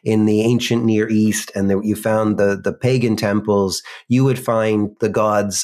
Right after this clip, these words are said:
of everything from sex and power and money and, and those kinds of things. And,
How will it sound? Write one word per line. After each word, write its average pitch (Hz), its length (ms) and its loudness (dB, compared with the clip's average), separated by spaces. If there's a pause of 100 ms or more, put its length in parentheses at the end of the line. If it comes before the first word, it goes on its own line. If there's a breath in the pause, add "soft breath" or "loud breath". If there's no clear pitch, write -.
of 101 280 0 (260)
everything 104 580 0
from 87 540 -4
sex - 680 -4 (400 loud breath)
and 95 380 -2 (480)
power 107 680 0 (340 loud breath)
and 101 460 0 (100)
money 113 720 0 (240 loud breath)
and, 107 160 -2
and 107 160 2
those 107 180 0
kinds 104 400 -2
of 104 140 -2
things. 92 500 -2
And, 107 400 0